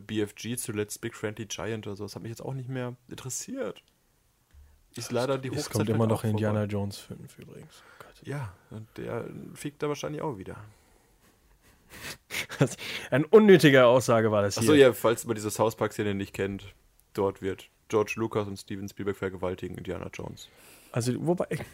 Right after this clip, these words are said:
Speaker 2: das Ding ist, die letzten Filme von ihm sind halt auch gute Sachen dabei, wie Lincoln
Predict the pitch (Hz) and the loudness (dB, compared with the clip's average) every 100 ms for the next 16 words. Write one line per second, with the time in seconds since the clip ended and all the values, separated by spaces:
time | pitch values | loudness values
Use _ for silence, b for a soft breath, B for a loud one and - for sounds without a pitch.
0 | B B - 139 214 226 - 180 - 185 | B B -6 0 2 2 2 0 -2 -4
1 | - 185 - 151 160 - - 160 - - | -2 -2 0 0 -2 -2 -10 -8 -8 -8
2 | - - - - 170 147 151 - 139 127 | -18 -20 -14 -2 -2 0 -4 -2 0 4
3 | 170 160 139 127 120 170 165 156 156 | 4 4 0 0 2 2 4 2 2